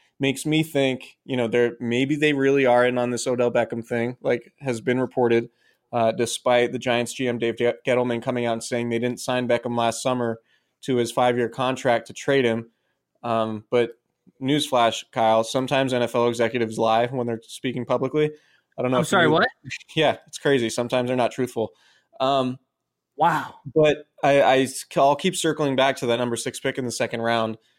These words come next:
Speaker 1: And I, I think the forty-niners, there are gonna be a lot of receivers sort of in that second and third round range,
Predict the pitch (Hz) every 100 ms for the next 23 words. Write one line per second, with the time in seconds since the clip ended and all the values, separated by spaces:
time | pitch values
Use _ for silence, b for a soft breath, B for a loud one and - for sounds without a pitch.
0 | _ _ _ _ 131 117 113 113 113 -
1 | 113 113 113 - 120 113 - 135 123 -
2 | 120 131 127 120 120 117 117 113 - 127
3 | 120 127 123 120 113 113 120 127 131 131
4 | - - 135 123 117 - 123 120 113 123
5 | 117 - - 120 123 117 113 120 120 120
6 | 117 117 117 113 110